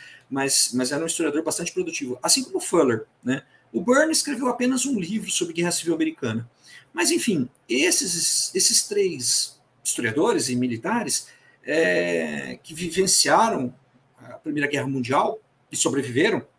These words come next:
ah, ficaram intrigados com o uso da trincheira, e eles queriam entender a origem da trincheira. E para eles três, a origem da guerra de trincheira estava, na verdade, na Guerra Civil Americana, né?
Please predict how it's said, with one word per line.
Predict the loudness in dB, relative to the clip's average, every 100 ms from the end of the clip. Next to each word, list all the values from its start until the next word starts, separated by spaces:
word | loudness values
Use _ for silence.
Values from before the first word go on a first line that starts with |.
| _ _ _ _ _ _ _ _ _ _ -2
ah, | 0 2 0 -4
ficaram | -4 -2 -2
intrigados | -2 0 2 2 0 0 0
com | -2
o | 0
uso | 0 2
da | 0
trincheira, | 0 -2 0 0 0
e | 0
eles | -2
queriam | -2 0 0
entender | 0 -2 0
a | 0
origem | 0 0 0 0
da | -2
trincheira. | -4 -4 -4 0 0 -2 -10 _ _ _ _ _ -4
E | -4
para | 2 2 4
eles | 4 4 0
três, | 0 -2 0 2 2 0 -6 _ _ 0
a | 4
origem | 4 4 0 0 -2 -6 -8 _
da | -6
guerra | -2 -2
de | -2 -6
trincheira | -6 -4 -2 0 0 -2 -6 _ _ _
estava, | -4 0 0 0
na |
verdade, | 0 0 0 0 -2
na | -2
Guerra | 2 2
Civil | 2 0 0
Americana, | 0 0 -2 -2 -2 -6 _ _ _ _ _ -10
né? | -10